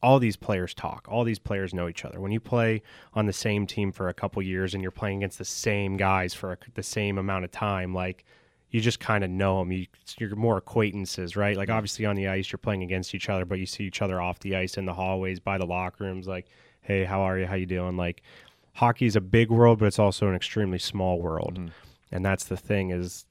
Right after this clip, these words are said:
Speaker 1: I don't think people realize, like, how many of these players actually know each other or grew up playing against them or grew up playing with, you know,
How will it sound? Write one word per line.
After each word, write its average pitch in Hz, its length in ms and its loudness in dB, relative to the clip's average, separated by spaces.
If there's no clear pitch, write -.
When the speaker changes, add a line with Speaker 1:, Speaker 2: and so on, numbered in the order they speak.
Speaker 1:
I 101 80 -4
don't 98 200 2
think 98 200 -4
people 101 300 -2
realize, 90 540 0
like, 85 140 -4
how 98 300 -2
many 92 300 -2
of 87 80 -6
these 87 180 -6
players 92 520 -4
actually 95 420 -4
know 90 240 -2
each - 200 -6
other 90 300 -2
or 90 320 -2
grew 113 280 4
up 104 180 2
playing 98 280 0
against 92 380 -2
them 92 240 -2
or 85 80 -4
grew 98 260 0
up 92 100 -2
playing 95 340 -2
with, 110 360 -2
you 104 140 -2
know, 90 240 -2